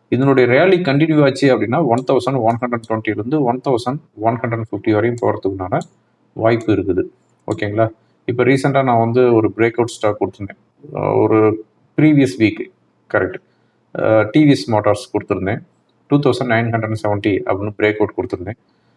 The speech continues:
இந்த மார்க்கெட் வந்து த்ரீ ஹண்ட்ரட், ஃபோர் ஹண்ட்ரட் பாயிண்ட்ஸ் இறங்கும் போது கூட டி வி எஸ் மோட்டார் வந்து ஸ்ட்ராங்கா வந்து கன்சாலிடேட் ஆயிட்டு இருந்துச்சு. இன்னைக்கு வந்து த்ரீ தௌசண்ட் டூ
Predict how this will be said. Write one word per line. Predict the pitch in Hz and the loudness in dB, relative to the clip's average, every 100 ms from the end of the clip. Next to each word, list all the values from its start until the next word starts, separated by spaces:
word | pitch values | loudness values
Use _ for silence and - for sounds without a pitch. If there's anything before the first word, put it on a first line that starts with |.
| _ | _
இந்த | 110 104 | -4 0
மார்க்கெட் | 107 147 151 135 | 2 4 2 2
வந்து | 131 139 135 | 2 2 2
த்ரீ | 131 | 2
ஹண்ட்ரட், | 127 123 120 | 2 2 0
ஃபோர் | 113 120 113 | 2 2 2
ஹண்ட்ரட் | 107 98 | -2 0
பாயிண்ட்ஸ் | 123 139 - | 0 0 2
இறங்கும் | 107 120 143 127 | 2 4 2 2
போது | 123 | 2
கூட | 113 135 | 2 0
டி | 123 127 | 0 0
வி | 131 | 0
எஸ் | 123 | -2
மோட்டார் | 113 110 107 | -4 -2 0
வந்து | 120 | -2
ஸ்ட்ராங்கா | 123 - 117 113 135 139 139 | -4 -4 0 2 2 2 2
வந்து | 120 117 | 2 0
கன்சாலிடேட் | 107 107 107 101 95 | -2 0 0 0 -2
ஆயிட்டு | 95 - | -2 -4
இருந்துச்சு. | - - - _ _ _ _ _ - | -12 -12 -12 _ _ _ _ _ -2
இன்னைக்கு | 147 127 | 2 4
வந்து | 139 | 2
த்ரீ | 135 135 | 2 2
தௌசண்ட் | 131 117 120 | 4 2 0
டூ | 120 | 2